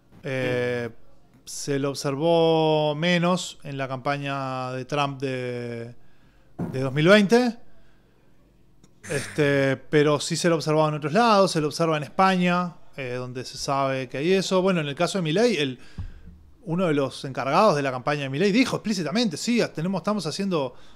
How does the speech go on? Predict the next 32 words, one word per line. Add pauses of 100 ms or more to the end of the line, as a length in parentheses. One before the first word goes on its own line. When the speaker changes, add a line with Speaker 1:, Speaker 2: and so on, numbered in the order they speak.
(360)
Speaker 1:
tenemos
no
sé
cuántas
personas
trabajando
en
esto,
con
no
sé
cuántos (100)
miles
de
cuentas",
o
sea,
ponele, (1200)
voy,
no
me
acuerdo
de
los
números,
capaz
que
le
erro
por,
o
sea